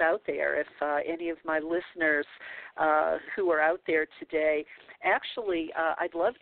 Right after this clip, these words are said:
to know about, uh, support groups like Sharon and I are talking about, or, uh, are there goddess women who are doing kind of an A A kind of program?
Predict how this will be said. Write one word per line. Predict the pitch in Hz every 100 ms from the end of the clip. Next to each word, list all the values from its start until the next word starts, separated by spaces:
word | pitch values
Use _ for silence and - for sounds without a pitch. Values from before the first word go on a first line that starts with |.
| -
to |
know | 170 180 208
about, | 143 135 - - 139
uh, | 139 139 - - -
support | - 175 165 -
groups | 165 165 -
like | 156 147 - -
Sharon | 151 156 156
and | 151
I | 151 147
are | 143 -
talking | 160 165 - 156
about, | 160 156 151 - - - _
or, | 196 262 277 214 208
uh, | 190 190 196
are | 202 277
there | 320 311 247
goddess | 196 196 214 - - 202
women | 196 190 190 185 185 175
who | 214 202
are | 196 175
doing | 196 202 220 220 214 -
kind | 214 208 208
of | 196
an | 190 165
A | 175 202 208
A | 180 202 214 165 165 - - - -
kind | 196 185
of | 175
program? | - 208 226 220 165 147 139 143